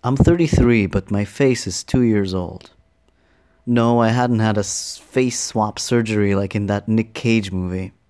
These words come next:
I'm just a trans guy enjoying the magical touch of testosterone. And magical it has been.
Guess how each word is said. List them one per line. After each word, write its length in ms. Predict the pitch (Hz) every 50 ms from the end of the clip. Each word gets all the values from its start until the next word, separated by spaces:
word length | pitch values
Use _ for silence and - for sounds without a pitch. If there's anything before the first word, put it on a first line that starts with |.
| _ _ - _ _ _ _ _ -
I'm 100 | 123 135
just 240 | 147 151 - - -
a 40 |
trans 340 | 143 - 165 156 160 147 135
guy 220 | 110 113 107 101 98
enjoying 400 | 98 101 98 110 117 113 110 107
the 60 | 107
magical 460 | 110 120 127 127 120 123 - - 110
touch 260 | - - 135 120 -
of 140 | 113 - -
testosterone. 840 | - 101 - - - 110 107 107 - - - - - - - - - _ _ _ _ _ _ _ _ _ _ _ _
And 180 | 110 107 107
magical 460 | 113 123 127 123 117 120 - - 104 98
it 80 | 92
has 320 | 87 95 104 107 113 107 110
been. 300 | - - - - 104